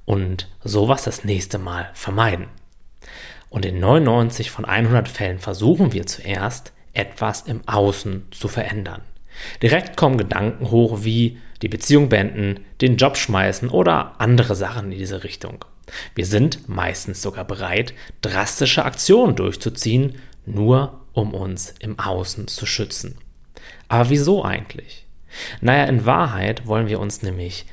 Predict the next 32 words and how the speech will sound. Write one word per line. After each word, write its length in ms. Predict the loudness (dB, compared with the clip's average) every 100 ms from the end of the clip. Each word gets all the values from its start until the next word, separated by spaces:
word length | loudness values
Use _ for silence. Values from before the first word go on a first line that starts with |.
| -8
gar 180 | -4 -4
nicht 220 | -4 -6
vor 240 | -6 -2
unangenehmen 720 | 2 2 0 -4 -4 -6 -6
Situationen 800 | -6 -6 -6 -10 -8 -4 -4 -4
an 200 | -6 -6
sich, 460 | 2 4 4 -4 -16 -20 -20 -16
sondern 340 | -8 -6 -6 -8
vor 260 | -8 -2
unangenehmen 760 | 2 2 2 -4 -6 -8 -8 -10
Gefühlen 760 | -8 -8 -4 -2 -2 -4 -6 -8
schützen. 500 | -6 -4 -4 -6 -6 -14 -16 -16 -16 -14 -12 -4
Doch 140 | 2 4
indem 320 | 6 6 6
wir 140 | 4
Hals 280 | 4 4 2
über 220 | 2 0
Kopf 300 | 2 0 0
aus 180 | -6 -6
der 80 | -2
Situation 720 | -2 0 -2 -2 -4 -4 -2
flüchten, 640 | 4 4 4 -2 -2 -2 -10 -16 -2
schützen 360 | 2 4 4
wir 120 | 2
uns 160 | -2 -4
vor 180 | -6 -2
gar 320 | 2 2 0
nichts. 460 | -4 -10 -14 -14 -16 -20 -14 0
Auch 300 | 2 2 0
lösen 680 | -4 4 8 10 8 6 2
wir 140 | -6
nichts. 540 | -8 -12 -14 -14 -14